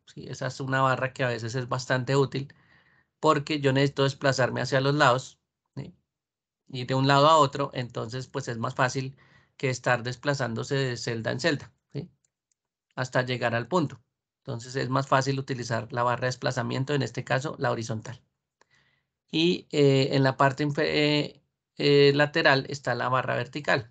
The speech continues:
Pasa lo mismo, ¿no? Que si yo escribo por aquí abajo algo, ¿sí? Y me quiero, eh, mover otra vez hasta arriba, pues utilizo la barra vertical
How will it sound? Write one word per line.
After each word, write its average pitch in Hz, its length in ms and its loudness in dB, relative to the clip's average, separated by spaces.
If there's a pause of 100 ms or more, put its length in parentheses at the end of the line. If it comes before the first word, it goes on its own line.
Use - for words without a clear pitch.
(480)
Pasa 139 240 0
lo 156 100 -2
mismo, 143 280 0
¿no? 131 160 -6
Que - 80 -20
si - 140 -14
yo 123 100 -6
escribo 143 380 -2
por 147 140 0
aquí 135 200 -4
abajo 127 420 0 (560)
algo, 139 420 -2 (720)
¿sí? - 300 -8
Y 135 100 -2
me 131 220 -2
quiero, 143 480 4
eh, 131 220 -2
mover 127 360 2
otra 139 240 2
vez 139 180 2
hasta 139 220 2
arriba, 120 420 0 (400)
pues 123 300 -6 (160)
utilizo 131 520 0
la 139 140 6
barra 120 440 2 (100)
vertical 127 680 -2